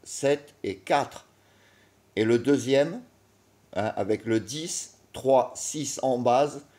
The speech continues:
Et en X derrière, neuf, treize, onze, douze, cinq,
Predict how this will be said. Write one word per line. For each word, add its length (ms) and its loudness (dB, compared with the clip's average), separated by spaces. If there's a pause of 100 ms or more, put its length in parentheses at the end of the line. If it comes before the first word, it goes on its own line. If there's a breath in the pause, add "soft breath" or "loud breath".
(440 soft breath)
Et 140 6
en 100 4
X 320 -2
derrière, 580 2
neuf, 460 0
treize, 460 0 (280)
onze, 420 0 (200)
douze, 500 -4 (220)
cinq, 560 -4